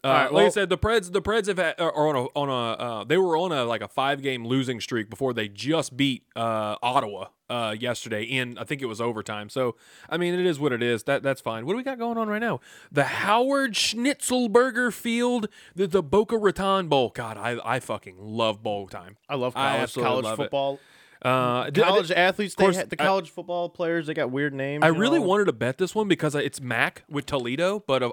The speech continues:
Speaker 1: obviously, I mean, I wanted it on my list, but it's gonna be done by the time this comes out, so I couldn't do that. But, um, it, if you're listening, I am t-, I am rooting for Toledo. So if it happens, I said it here first.
Speaker 2: Yeah,
Speaker 1: Ugh.
Speaker 2: we'll go Toledo.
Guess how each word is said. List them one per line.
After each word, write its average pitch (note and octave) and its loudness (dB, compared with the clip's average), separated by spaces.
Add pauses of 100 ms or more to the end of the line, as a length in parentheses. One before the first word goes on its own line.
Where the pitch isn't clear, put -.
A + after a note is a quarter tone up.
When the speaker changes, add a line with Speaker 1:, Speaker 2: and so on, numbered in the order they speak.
Speaker 1:
obviously, C3+ -2 (200)
I E3 -2
mean, F3 4
I E3+ 4
wanted F3 2
it D#3 2
on D3 0
my B2+ 0
list, C3+ 0
but A#2+ 0
it's B2+ -4
gonna C3 -4
be A#2 -2
done A#2+ -2
by A2 2
the G#2+ -2
time A2+ -4
this G#2 -10
comes G#2+ -8
out, G2+ -2
so A2 -4
I G#2 -4
couldn't G2+ -8
do A2 -6
that. G2+ -6
But, A2 -6 (300)
um, B2 -2
it, C#3 -2
if C#3 -4
you're C#3 0
listening, D#3+ -2
I C#3 -2
am D#3+ 0
t-, E3 -2
I C3+ 2
am F3 0
rooting F#3+ 2
for F3 -2
Toledo. D3 -2
So C3 0
if B2 -2
it C#3+ 2
happens, E3 -2 (440)
I C3 2
said D#3 4
it C3+ 0
here C3 2
first. - -8 (1400)
Speaker 2:
Yeah, F3+ 4
Speaker 1:
Ugh. E3 -2
Speaker 2:
we'll F3 2
go C#3+ 4
Toledo. G2+ -6